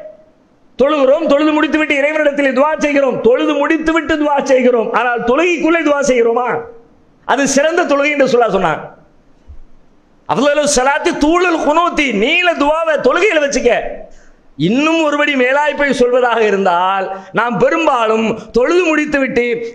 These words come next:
கையேந்தி அல்லாஹ்விடத்திலே பிரார்த்தித்துக் கொண்டிருக்கிறோமே, நபிகளார் இப்படி ஒரு வழிமுறையை தொழுகைக்கு பின்னர் கையேந்தி பிரார்த்தித்தார்கள் என்று நேரடியாக பார்க்க முடியவில்லை, அனுமதிக்கப்பட்டது. அதனால அது குற்றம் கிடையாது.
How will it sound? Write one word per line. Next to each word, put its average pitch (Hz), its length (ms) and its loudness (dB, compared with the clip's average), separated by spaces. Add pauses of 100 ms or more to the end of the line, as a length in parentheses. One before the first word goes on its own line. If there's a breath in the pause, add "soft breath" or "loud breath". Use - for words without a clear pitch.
கையேந்தி 320 400 -2
அல்லாஹ்விடத்திலே 277 640 0
பிரார்த்தித்துக் 277 640 -2
கொண்டிருக்கிறோமே, 226 640 -2 (140)
நபிகளார் 311 580 0
இப்படி 277 280 -2
ஒரு 262 180 0
வழிமுறையை 247 640 0 (120)
தொழுகைக்கு 285 540 -2
பின்னர் 330 340 0
கையேந்தி 311 460 -2
பிரார்த்தித்தார்கள் 277 720 -2
என்று 311 300 -2
நேரடியாக 311 560 0
பார்க்க 294 300 -2
முடியவில்லை, 277 440 0
அனுமதிக்கப்பட்டது. 302 760 -2 (120)
அதனால 254 260 0
அது 294 100 -6
குற்றம் 339 260 -2
கிடையாது. 262 420 -2